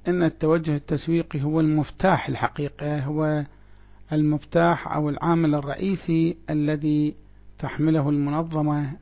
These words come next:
الإنتاجية أو التسويقية لتحقيق أهدافها عبر فاعلية أكثر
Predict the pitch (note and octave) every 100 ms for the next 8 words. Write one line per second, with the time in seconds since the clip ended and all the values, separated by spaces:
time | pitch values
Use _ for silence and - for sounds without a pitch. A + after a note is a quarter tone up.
0 | C#3 C3+ D3+ C#3 D3+ D3 D3 F#3 F#3+ F#3
1 | - - - - - - - - - -
2 | D#3+ D#3 - D3 D3 D3 - E3+ E3 E3
3 | E3 D#3 D3+ C#3+ C#3+ A#2 A2+ E3 E3 E3
4 | - C3 B2+ C#3+ D3+ G#2+ B2 A#2 A2 -
5 | - - - - - - - - - -
6 | - - - D#3+ D#3 D#3+ - D3 - D3+
7 | E3 E3 D#3+ E3+ - F3 D#3+